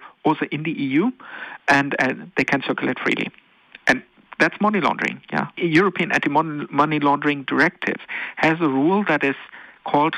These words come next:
the Know Your Customers rule. So that means a bank should know who's economically benefiting from a transaction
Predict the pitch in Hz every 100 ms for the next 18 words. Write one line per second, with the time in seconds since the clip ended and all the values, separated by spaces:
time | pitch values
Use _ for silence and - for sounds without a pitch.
0 | - 135 135 147 156 143 - 147 - -
1 | 117 - - - 123 - - - - -
2 | 139 147 160 175 143 185 - - - -
3 | - - - - - _ 127 147 175 226
4 | - - _ _ - - 233 - 135 143
5 | 180 214 - 185 185 - _ _ _ _
6 | _ - 143 143 143 185 - 165 151 147
7 | - _ - 143 160 - 104 - 165 196
8 | 196 - _ _ _ - 131 139 156 170
9 | - _ _ - 131 139 131 135 - -
10 | 139 135